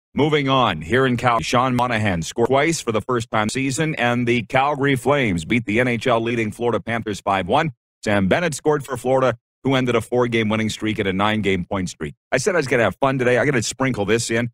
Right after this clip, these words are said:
I'm not gonna use any names 'cause I don't wanna get anybody in trouble. But over there in that Calgary Stampede area, let's just say, the Stampede ground,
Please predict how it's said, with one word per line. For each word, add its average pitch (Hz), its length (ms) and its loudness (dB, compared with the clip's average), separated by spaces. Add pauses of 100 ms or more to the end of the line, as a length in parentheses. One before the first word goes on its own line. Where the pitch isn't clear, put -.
I'm 208 100 -4
not 311 140 0
gonna 214 140 -4
use 180 200 0
any 139 160 2
names 160 320 0
'cause - 160 0
I 110 60 4
don't 147 160 2
wanna 190 160 0
get 151 160 0
anybody 131 400 0
in 104 100 0
trouble. - 260 -6 (1400)
But 139 100 4
over 208 220 2
there 170 180 2
in 156 100 0
that 113 220 0
Calgary 143 380 0
Stampede 123 840 -4 (420)
area, 113 460 0
let's 82 240 -6
just 78 300 -8
say, 80 160 -10
the 82 100 -6
Stampede 104 560 -2
ground, 80 300 -4